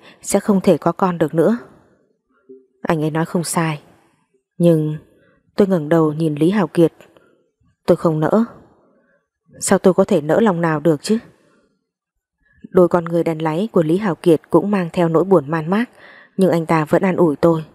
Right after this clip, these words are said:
"Đứa con sau anh đảm bảo, anh đảm bảo nó sẽ được sinh ra một cách bình yên,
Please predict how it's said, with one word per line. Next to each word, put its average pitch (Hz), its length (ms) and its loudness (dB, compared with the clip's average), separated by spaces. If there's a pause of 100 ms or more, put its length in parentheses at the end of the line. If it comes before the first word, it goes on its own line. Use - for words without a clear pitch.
(680)
"Đứa 165 160 2
con 175 220 -4
sau 170 280 -2
anh 170 180 -2
đảm 151 200 -2
bảo, 147 240 -2 (380)
anh 190 180 0
đảm 170 160 0
bảo 151 260 -2 (320)
nó 170 140 0
sẽ 208 120 -2
được 185 140 2
sinh 180 160 -2
ra 170 220 -2
một 160 160 -4
cách 220 160 -4
bình 175 180 0
yên, 165 300 -2